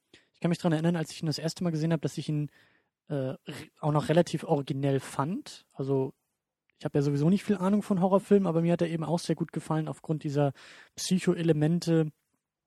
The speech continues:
Und lustigerweise hatte ich ihn jetzt ganz anders in Erinnerung, als er war. Ich glaub, den zweiten hab ich auch noch gesehen und irgendwie hat sich in meinem Kopf das Ganze so zu einem Film zusammengemischt.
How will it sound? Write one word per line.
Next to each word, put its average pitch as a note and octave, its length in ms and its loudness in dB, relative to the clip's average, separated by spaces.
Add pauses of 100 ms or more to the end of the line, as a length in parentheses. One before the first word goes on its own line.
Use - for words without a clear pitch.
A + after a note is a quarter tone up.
(140)
Und D#3 120 0
lustigerweise F#3 880 2 (500)
hatte E3+ 220 -2
ich - 80 -8
ihn F3 140 -4
jetzt F3 260 0
ganz G3+ 240 0
anders G3+ 340 2
in F3+ 140 0
Erinnerung, F3 420 0
als D#3+ 200 -4
er C#3+ 100 -2
war. C#3 160 2
Ich - 80 -10
glaub, D#3+ 140 0
den D#3 120 0
zweiten - 320 -4
hab D#3 120 -4
ich - 120 -12
auch E3 100 0
noch A3 140 0
gesehen A#3+ 380 2 (340)
und E3+ 120 0
irgendwie F3+ 240 4
hat F#3 100 -2
sich - 160 -8
in F#3 40 2
meinem E3+ 140 2
Kopf - 240 -10
das - 160 -4
Ganze F3 260 -2
so D#3+ 120 -2
zu - 160 -8
einem F3 240 2
Film F3 260 2
zusammengemischt. D3 880 0